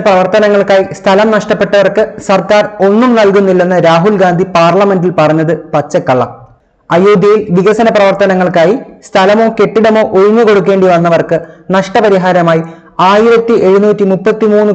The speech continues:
കോടി രൂപ നൽകിയെന്ന് യു പി മുഖ്യമന്ത്രി യോഗി ആദിത്യനാഥ് വ്യക്തമാക്കി. ആകെ ഇരുപത്തൊന്നായിരത്തി അഞ്ഞൂറ്റി നാൽപത്തെട്ട് പേർക്കാണ് നഷ്ടപരിഹാരം കിട്ടിയത്. അതിങ്ങനെയാണ്: ഭക്തിപഥ് നിർമ്മിക്കാൻ വീടുകൾ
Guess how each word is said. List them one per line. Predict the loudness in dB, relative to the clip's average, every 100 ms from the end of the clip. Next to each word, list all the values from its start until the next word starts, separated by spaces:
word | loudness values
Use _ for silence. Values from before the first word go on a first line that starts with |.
| 0
കോടി | 0 2 0
രൂപ | 0 0
നൽകിയെന്ന് | 0 0 0 0 -2 -6 -2
യു | -2 0
പി | 0 -2
മുഖ്യമന്ത്രി | 0 -2 0 -2 -2 0
യോഗി | 0 2 2 2
ആദിത്യനാഥ് | 0 -2 -2 -4 -4
വ്യക്തമാക്കി. | -6 -4 -4 -6 -14 -18 _ _ _ -4
ആകെ | 0 2 0 -2 -4
ഇരുപത്തൊന്നായിരത്തി | 0 0 0 0 2 2 0 0 -4 -2
അഞ്ഞൂറ്റി | -2 0 0 0 0
നാൽപത്തെട്ട് | 0 0 -2 -2 0
പേർക്കാണ് | 0 0 0 0 -2 -8 -6 -6
നഷ്ടപരിഹാരം | -4 -2 0 0 0 -2
കിട്ടിയത്. | -4 -4 -6 -8 -20 _ _ -4
അതിങ്ങനെയാണ്: | 0 2 2 0 -2 -6 -14 -20 _ _ -2
ഭക്തിപഥ് | -2 0 0 0 0
നിർമ്മിക്കാൻ | 0 0 0 0 -2
വീടുകൾ | 0 2 2